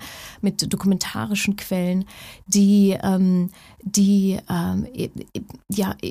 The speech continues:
in diesem, in diesem auch sprachkritischen Nachdenken der Dichtung unbedingt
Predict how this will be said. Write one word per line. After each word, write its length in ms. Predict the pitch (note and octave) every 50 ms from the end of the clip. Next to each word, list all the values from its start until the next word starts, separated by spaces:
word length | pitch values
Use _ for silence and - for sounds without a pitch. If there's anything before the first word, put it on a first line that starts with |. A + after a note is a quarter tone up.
| - - -
in 200 | - G3 B3+ B3+
diesem, 460 | B3 B3 A3 - A3 A3 G#3+ G#3+ G#3+
in 180 | - - G#3+ G#3
diesem 280 | G3+ G#3 G3 G3 F#3+
auch 160 | - F#3+ F3+
sprachkritischen 960 | - - - - - G3+ G#3 A3+ A3 - - - A#3+ A3+ - A#3 - - A3 G3+
Nachdenken 800 | G3+ G3 G#3 G3+ - - G#3+ G#3+ A3+ A3 B3 B3+ C4 C4 - -
der 100 | G3+ G3
Dichtung 540 | G#3 A3 G#3+ - - - B3 B3+ C4 B3+ - _ _
unbedingt 520 | - A3 A3 A3+ G#3+ A3 G#3 G3+ G3+ -